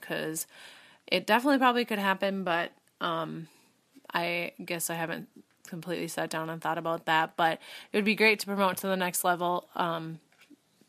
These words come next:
and then also just, um, basically, I don't know, remaining active in both of those,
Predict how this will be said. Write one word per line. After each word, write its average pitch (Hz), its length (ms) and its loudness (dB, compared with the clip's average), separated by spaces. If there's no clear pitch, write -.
and 190 240 0
then 185 500 0
also 226 480 4
just, 202 640 2
um, 160 600 -2
basically, 226 440 2
I 214 60 6
don't 226 100 2
know, 160 160 0
remaining 190 440 2
active 175 400 0
in 180 200 -2
both 170 280 -2
of 226 100 0
those, 220 540 2